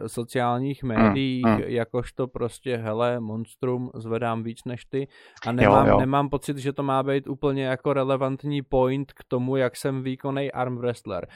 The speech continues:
Speaker 1: Tím neříkám, že není
Speaker 2: Jo.
Speaker 1: vůbec, tím, jo, ale, ale mám pocit, že to má jiný purpose trošku.
Speaker 2: To je možný, samozřejmě je to nějaký ukazatel, který,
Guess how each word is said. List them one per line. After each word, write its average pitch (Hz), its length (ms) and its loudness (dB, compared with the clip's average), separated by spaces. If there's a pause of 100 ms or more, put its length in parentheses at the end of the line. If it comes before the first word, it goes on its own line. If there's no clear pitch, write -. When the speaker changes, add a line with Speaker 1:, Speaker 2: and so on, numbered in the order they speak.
(100)
Speaker 1:
Tím 202 220 0
neříkám, 185 480 2
že 151 120 2
není 131 240 2
Speaker 2:
Jo. 117 180 10
Speaker 1:
vůbec, 113 320 -2
tím, 117 320 -6
jo, 120 340 0
ale, 156 320 2
ale 151 240 -2
mám 170 180 0
pocit, 165 180 -8
že 160 120 -6
to 170 80 -6
má 165 180 2
jiný 151 240 0
purpose 123 420 -2
trošku. 104 460 -10 (840)
Speaker 2:
To 160 120 6
je 165 100 8
možný, 143 340 4
samozřejmě 131 480 2
je 120 220 0
to - 140 -2
nějaký 113 360 0
ukazatel, 113 460 2
který, 117 400 2